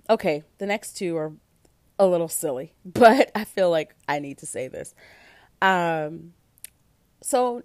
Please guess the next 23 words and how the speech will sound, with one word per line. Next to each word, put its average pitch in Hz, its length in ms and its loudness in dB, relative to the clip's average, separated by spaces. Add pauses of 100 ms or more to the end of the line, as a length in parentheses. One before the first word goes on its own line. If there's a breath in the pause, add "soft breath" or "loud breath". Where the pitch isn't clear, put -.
N 330 140 2
P 359 180 -4
R, 151 280 -4 (320)
y'all 175 120 0
know 175 80 -2
I 170 80 0
love 156 220 -2
N 147 100 -8
P 160 140 -10
R. 139 140 -4
Y'all 143 120 -10
know 147 80 -6
I've 143 120 -4
done 151 200 -6
work 131 220 -10
with 156 140 -14
N 139 120 -10
P - 160 -20
R. - 200 -14 (240 loud breath)
And 190 140 -4
P 285 140 -4
B 247 180 -2
S, 170 360 -2